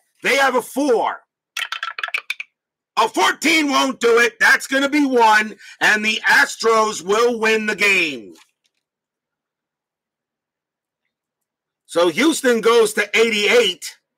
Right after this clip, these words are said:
Goes to eighty-eight, and the Giants drop to a hundred and six losses. I just wanna double check. I don't think that cleared them for a playoff. I'm just wanna check it, but I don't think so. Uh, one sixty-three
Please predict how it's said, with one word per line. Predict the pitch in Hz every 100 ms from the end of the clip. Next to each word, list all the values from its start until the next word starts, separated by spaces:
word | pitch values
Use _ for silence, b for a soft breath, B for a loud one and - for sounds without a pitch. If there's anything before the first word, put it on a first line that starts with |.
| _ _ _ _ _ _ _ _ _ _ _ -
Goes | 175 196 -
to | 185 190
eighty-eight, | 214 202 196 208 -
and | 180 185
the | 165
Giants | 123 190 220 220 -
drop | - 190 175 -
to | 165 160
a |
hundred | 156 180 175
and | 156
six | - 180 175
losses. | 147 156 170 - 226 233 - _ _ _ _ _ _ _ _ _ _ _ _ -
I | 139
just | 147 220 175
wanna | 220 214
double | 165 220 196
check. | 180 - 202 202 -
I | 156
don't | 160 208 208 240
think | - 220 220 208
that | 180 180
cleared | - 214 220
them | 185 185 _ b b _
for | 170
a | 170
playoff. | - 202 208 160 160
I'm | 160
just | 156 160
wanna | 190 170
check | - 185 175
it, | 139
but | 156
I |
don't | 165 190 -
think | 190
so. | - 147 123 110 - b b b
Uh, | 127 143 143
one | 165 185
sixty-three | - 190 - - 175 180 175 175 - 151 170 190 196 185